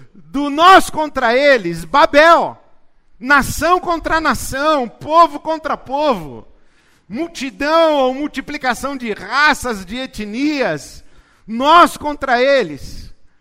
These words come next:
Mas Deus é um nós, e, e Deus sempre sonhou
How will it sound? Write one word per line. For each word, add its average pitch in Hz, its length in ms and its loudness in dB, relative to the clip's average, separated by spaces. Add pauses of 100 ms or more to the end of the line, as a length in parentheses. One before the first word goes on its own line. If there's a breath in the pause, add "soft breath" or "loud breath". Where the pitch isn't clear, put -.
(300)
Mas 208 380 -2
Deus 277 560 4
é 277 140 2
um 349 300 -2
nós, 240 440 2
e, 262 160 -12
e 277 120 -10
Deus 311 280 -4
sempre 311 400 -10
sonhou 233 680 -2